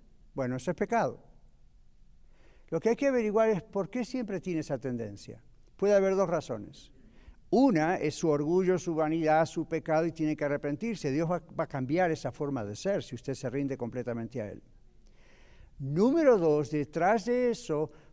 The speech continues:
puede haber algo oculto que usted no conoce, y no oculto de satánico, ¿no? Sino oculto secreto que usted no conoce. ¿Y qué puede ser? Puede ser que Dios le haya dado a usted un tipo de temperamento que incluye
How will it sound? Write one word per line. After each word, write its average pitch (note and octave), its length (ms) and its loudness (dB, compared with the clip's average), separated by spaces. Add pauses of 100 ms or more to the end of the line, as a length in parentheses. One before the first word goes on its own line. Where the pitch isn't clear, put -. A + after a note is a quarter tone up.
puede G3+ 240 6
haber G#3+ 240 4
algo F#3+ 280 4
oculto F#3+ 420 -4
que E3+ 80 -4
usted E3+ 200 -4
no F3+ 140 -4
conoce, G#3 720 -4
y C#3 100 -6
no D3+ 100 -2
oculto D3 380 -4
de C3 120 -2
satánico, B2 580 -4
¿no? G3 120 -6
Sino D#3 280 -4
oculto D#3 420 -2
secreto F3 460 -4
que C3+ 60 -10
usted D#3 180 -8
no D#3 100 -2
conoce. E3+ 420 -2
¿Y C3+ 80 -4
qué G3+ 200 2
puede F#3 340 0
ser? A#2+ 300 -4 (400)
Puede C4 360 8
ser F3+ 280 2
que D#3+ 120 0
Dios G#3 280 4
le A3+ 80 4
haya G3+ 240 4
dado F#3 220 4
a E3 40 -2
usted D3+ 300 -2
un D3 400 -2
tipo B3 560 2
de A3 180 6
temperamento F3 1300 0 (540)
que G3 100 2
incluye F#3 1400 2